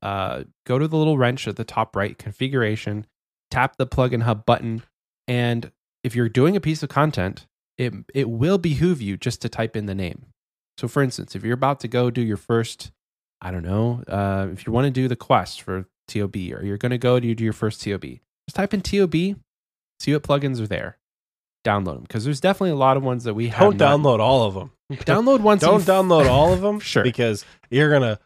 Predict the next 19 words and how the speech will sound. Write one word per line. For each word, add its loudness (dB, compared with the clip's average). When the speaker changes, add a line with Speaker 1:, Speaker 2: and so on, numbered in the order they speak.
Speaker 2:
oh, 4
oh 2
my -2
God, 0
there's -2
so 0
many 0
Tob -4
plugins -2
Speaker 1:
Well, 0
download 2
the 6
Speaker 2:
that 4
Speaker 1:
ones 4
that 0
you 2
Speaker 2:
just -8
Speaker 1:
feel -2
like -4